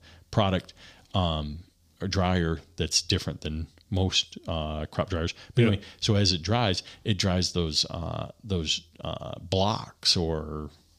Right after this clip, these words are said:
Speaker 1: whatever we end up cutting them into.
Speaker 2: Yeah.
Speaker 1: Um, and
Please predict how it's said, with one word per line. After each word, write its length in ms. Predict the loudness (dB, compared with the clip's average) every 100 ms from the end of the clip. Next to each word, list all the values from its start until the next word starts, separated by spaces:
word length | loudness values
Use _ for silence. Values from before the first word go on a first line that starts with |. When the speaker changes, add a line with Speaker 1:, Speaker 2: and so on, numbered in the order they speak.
| _ _
Speaker 1:
whatever 440 | 0 2 2 2 0
we 200 | -2 -4
end 140 | -4
up 100 | -8 -12 -20 -16
cutting 240 | -8 -6 -6
them 120 | -6
into. 400 | -6 -8 -10 -10 -14 0
Speaker 2:
Yeah. 180 | 2 2 2
Speaker 1:
Um, 340 | 2 2 -2 -8 -18 -20 -20 -20 -20 -20 -2
and 500 | 2 4 6 4 0